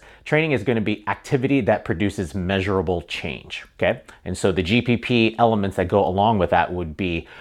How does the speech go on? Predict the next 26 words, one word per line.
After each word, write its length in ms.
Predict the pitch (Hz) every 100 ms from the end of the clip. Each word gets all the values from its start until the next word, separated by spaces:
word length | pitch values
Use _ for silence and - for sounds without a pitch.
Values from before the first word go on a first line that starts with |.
| - -
cardio, 580 | - 127 107 110 101 101
stamina, 600 | - - 98 95 92 90 - -
strength, 540 | - - 110 92 92 - _ _ -
power, 340 | 101 87 87
and 240 | - 85
speed. 400 | 82 - 82 - -
So 100 | 85
it 40 |
kinda 220 | - 147
makes 220 | 139 -
sense, 340 | - 104 - -
right? 200 | 78 92
As 180 | 85 85
far 240 | - 92
as 380 | 92 87 87 80
the, 320 | 78 85 82 - - - -
um, 240 | 90 87 -
it 160 | 110 -
produces 340 | 110 107 87
change. 340 | - 95 73
So 120 | - 90
the 100 | 95
more 300 | 98 107 104
you 180 | 101
do 160 | 110 117
push-ups, 580 | 95 160 175 170 -